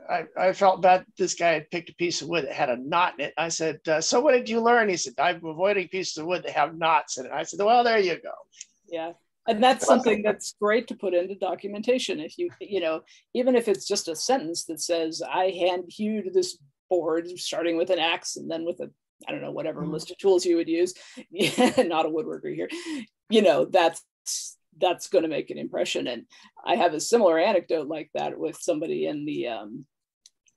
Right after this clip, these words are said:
Speaker 2: the decorated useful object competition at Eggles, which is probably the one I've judged the most. And,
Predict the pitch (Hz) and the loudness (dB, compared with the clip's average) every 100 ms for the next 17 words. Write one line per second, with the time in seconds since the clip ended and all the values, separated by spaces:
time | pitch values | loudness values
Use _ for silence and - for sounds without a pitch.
0 | _ - _ - 196 - 175 175 175 160 | _ -16 _ -8 -6 0 0 2 0 0
1 | 151 170 - 127 175 170 151 123 _ _ | -2 -4 -2 0 0 0 -4 -4 _ _
2 | _ _ _ _ - 170 - 160 - 151 | _ _ _ _ -8 -8 -6 -8 -6 -2
3 | 214 226 165 - 156 151 - 165 151 147 | 2 4 2 -2 -6 -8 -4 -4 -4 -8
4 | 147 147 143 143 - _ _ _ - 165 | -8 -8 -10 -14 -18 _ _ _ -6 -6
5 | 160 - 147 160 202 143 - - - _ | -6 -10 -8 2 2 2 -2 -6 -8 _
6 | - _ _ - 180 175 160 156 156 156 | -20 _ _ -4 2 4 4 0 -4 -8